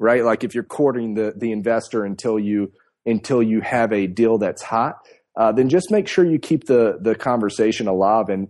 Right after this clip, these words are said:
and there's so many ways to follow up, guys. If, again, like we talked about,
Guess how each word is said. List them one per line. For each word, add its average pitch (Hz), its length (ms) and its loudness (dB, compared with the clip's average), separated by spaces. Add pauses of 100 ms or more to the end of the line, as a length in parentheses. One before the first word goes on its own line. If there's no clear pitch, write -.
and 104 360 -2
there's 107 180 0 (160)
so 143 180 2
many 131 220 2
ways 110 280 4
to 104 100 -4
follow 107 380 0
up, 104 180 -2
guys. 98 240 0 (280)
If, 120 140 4 (680)
again, 120 320 2
like 113 220 0
we 123 80 0
talked 123 320 -2
about, 110 420 -2